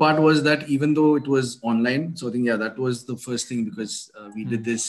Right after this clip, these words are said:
Speaker 1: during the lockdown.
Speaker 2: Okay.
Speaker 1: Uh, so it was, uh, uh, uh, an online, uh, workshop. There were four sessions,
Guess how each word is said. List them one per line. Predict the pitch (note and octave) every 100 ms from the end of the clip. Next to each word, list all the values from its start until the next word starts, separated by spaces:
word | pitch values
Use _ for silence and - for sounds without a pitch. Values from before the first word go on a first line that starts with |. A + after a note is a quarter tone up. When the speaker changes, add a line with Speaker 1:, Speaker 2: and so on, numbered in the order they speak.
| -
Speaker 1:
during | A#2 A2+
the | G#2 G2+
lockdown. | F#2+ G2+ F#2+ F#2 _ _
Speaker 2:
Okay. | B2+ B2 A#2+ A2 G#2
Speaker 1:
Uh, | G2 G2
so | F#2+ A2 G#2+
it | -
was, | B2 C3+ C3+ A#2+
uh, | B2 A#2 A2+ A2
uh, | G#2+ F#2 G#2
uh, | G2+ F#2
an | A2 G#2+
online, | G#2+ A2 A2 A2 G#2 G2+
uh, | F#2+ F#2 - _ _ _ _
workshop. | A2 G#2 C3 B2+
There | A#2+
were | A2 A2
four | C#3
sessions, | C3 C3 A#2+ D#3 D#3+ D3+ -